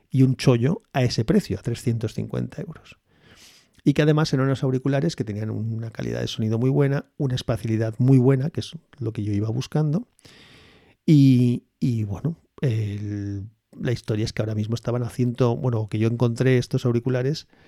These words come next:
en Amazon a ciento noventa y ocho, que sigue siendo un precio,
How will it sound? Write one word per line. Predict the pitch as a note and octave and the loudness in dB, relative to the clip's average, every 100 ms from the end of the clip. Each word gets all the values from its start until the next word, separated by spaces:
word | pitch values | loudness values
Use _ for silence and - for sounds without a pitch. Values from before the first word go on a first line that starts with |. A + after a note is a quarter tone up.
| _ _ | _ _
en | C3+ | -6
Amazon | A#2+ B2+ - G3+ A#3+ _ _ | -2 0 0 0 0 _ _
a | - A#2+ | -6 -2
ciento | B2+ B2+ C3 | 0 0 2
noventa | B2 G#2+ A2 | 2 0 -2
y | A#2 | -6
ocho, | - - _ _ _ _ _ _ _ | -8 -14 _ _ _ _ _ _ _
que | C3 | -2
sigue | - G#2+ | -2 -6
siendo | G#2 G2 G#2 | -6 -6 -8
un | A2 | -8
precio, | - - C3 | -10 -2 -2